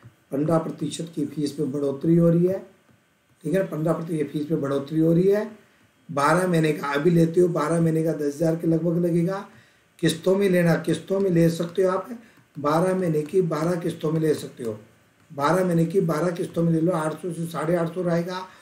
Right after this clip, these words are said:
Officer ten मेरा जो कोड है, इस code का यूज़ करते ही टेन परसेंट की छूट मिल जाएगी। दोनों paper की तैयारी करवाई जाती है। ठीक है मित्रों, पूरा शानदार तरीके से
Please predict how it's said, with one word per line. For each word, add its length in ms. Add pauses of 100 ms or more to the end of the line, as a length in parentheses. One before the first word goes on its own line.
(260)
Officer 500
ten 320
मेरा 240
जो 200
कोड 360
है, 260 (360)
इस 140
code 340
का 120
यूज़ 360
करते 340
ही 260 (440)
टेन 180
परसेंट 460
की 100
छूट 340
मिल 180
जाएगी। 400 (440)
दोनों 360
paper 300
की 200
तैयारी 480
करवाई 380
जाती 300
है। 240 (320)
ठीक 80
है 80
मित्रों, 100
पूरा 440
शानदार 600
तरीके 300
से 240